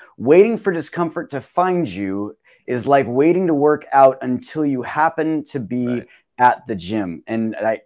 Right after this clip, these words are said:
Speaker 1: that, I mean, when you're reading it at the gym, it's kinda funny, uh, especially some of the people at the gym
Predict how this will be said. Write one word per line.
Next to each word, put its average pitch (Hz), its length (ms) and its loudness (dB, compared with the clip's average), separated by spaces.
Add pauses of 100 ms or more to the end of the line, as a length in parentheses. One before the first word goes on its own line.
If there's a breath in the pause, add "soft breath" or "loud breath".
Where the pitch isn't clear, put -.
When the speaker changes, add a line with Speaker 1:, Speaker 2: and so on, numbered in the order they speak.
(140)
Speaker 1:
that, 120 200 0
I 123 40 -2
mean, 113 180 -2
when 113 120 -2
you're 107 100 -2
reading 117 300 -2
it 104 140 -8
at 113 180 -6
the 107 60 -10
gym, 101 240 -6
it's - 120 -14
kinda 107 200 -10
funny, 101 440 -8 (340)
uh, 104 100 -2
especially 120 420 -4
some 131 160 -4
of 120 40 -2
the 120 60 -6
people 110 280 -8
at 113 180 -2
the 113 60 -8
gym 101 440 -6